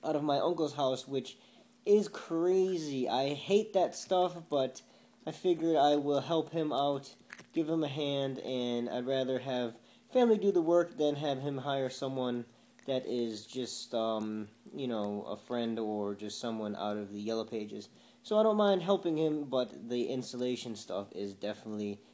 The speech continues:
definitely itchy, and I do not like to get it all over my skin, but you know what, uh, it's family, and I will do anything for family. Um, but I just wanna give you guys an update on that, so I don't know if I'll be doing any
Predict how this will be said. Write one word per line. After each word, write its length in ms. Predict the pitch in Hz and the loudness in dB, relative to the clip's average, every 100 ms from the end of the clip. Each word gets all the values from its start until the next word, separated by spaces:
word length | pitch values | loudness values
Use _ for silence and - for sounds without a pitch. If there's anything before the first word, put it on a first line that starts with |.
| _ | _
definitely 480 | 165 175 170 151 131 | -2 -2 -2 -4 -4
itchy, 440 | 123 - 113 107 - _ _ _ | -8 -6 -8 -8 -14 _ _ _
and 100 | 113 | -6
I 80 | 110 | -6
do 180 | 104 120 | -4 -2
not 240 | 117 - | -2 -2
like 200 | 107 107 | -6 -6
to 80 | 113 | -6
get 140 | 110 | -4
it 60 | 107 | -2
all 200 | 101 104 | -2 -2
over 140 | 104 | -4
my 140 | 101 101 | -6 -8
skin, 460 | - - 110 104 | -10 -8 -6 -4
but 280 | 98 98 - - _ - - _ | -6 -8 -8 -20 _ -20 -20 _
you 80 | 120 | -4
know 100 | 120 | -2
what, 300 | 120 117 117 | -2 -2 -2
uh, 260 | 110 104 104 | -2 0 -2
it's 120 | - | -4
family, 440 | 131 123 117 113 | -4 -2 -2 -2
and 100 | 107 | -2
I 140 | 107 107 | -2 -4
will 120 | 104 | -6
do 180 | 110 110 | -4 -4
anything 400 | 107 104 107 101 | -4 -4 -6 -8
for 140 | 98 | -12
family. 520 | - 110 104 98 95 - _ _ _ _ - | -8 -6 -4 -4 -8 -14 _ _ _ _ -6
Um, 540 | 107 104 104 101 98 - _ _ _ | 0 0 0 -2 -8 -12 _ _ _
but 100 | 123 | -4
I 80 | 127 | -2
just 160 | 120 151 | -2 -4
wanna 140 | 139 | -2
give 120 | 131 | -2
you 80 | 131 | 0
guys 180 | 120 113 | 0 0
an 60 | 123 | -4
update 280 | 107 127 | -2 -2
on 140 | 117 120 | -2 0
that, 200 | 131 - | -2 -4
so 140 | 135 | -2
I 80 | 120 | -2
don't 200 | 123 135 | 0 -2
know 140 | 139 | -2
if 100 | 123 | -4
I'll 100 | 139 | -4
be 100 | 120 | -6
doing 320 | 123 120 120 - | -4 -2 -4 -4
any 400 | 170 165 151 | -2 0 0